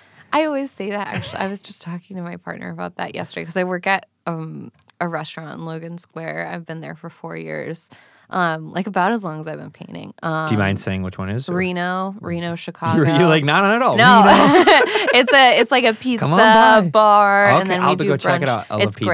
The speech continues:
Speaker 2: pizza.
Speaker 1: It's
Speaker 2: Reno,
Speaker 1: great. It's
Speaker 2: Reno,
Speaker 1: a really
Speaker 2: Chicago.
Speaker 1: lovely place to work, which is why I've been there for so long. But I was talking, I, we, I was picking my partner up from work, and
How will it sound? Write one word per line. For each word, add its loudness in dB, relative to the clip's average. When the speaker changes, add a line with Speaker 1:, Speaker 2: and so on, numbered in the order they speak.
Speaker 2:
pizza. -8
Speaker 1:
It's -14
Speaker 2:
Reno, -6
Speaker 1:
great. -8
It's -10
Speaker 2:
Reno, -8
Speaker 1:
a -12
really -6
Speaker 2:
Chicago. -12
Speaker 1:
lovely -10
place -20
to -20
work, -18
which -20
is -18
why -14
I've -20
been -16
there -20
for -20
so -20
long. -20
But -4
I -4
was -4
talking, -12
I, -10
we, -16
I -2
was -14
picking -12
my -8
partner -12
up -14
from -16
work, -14
and -10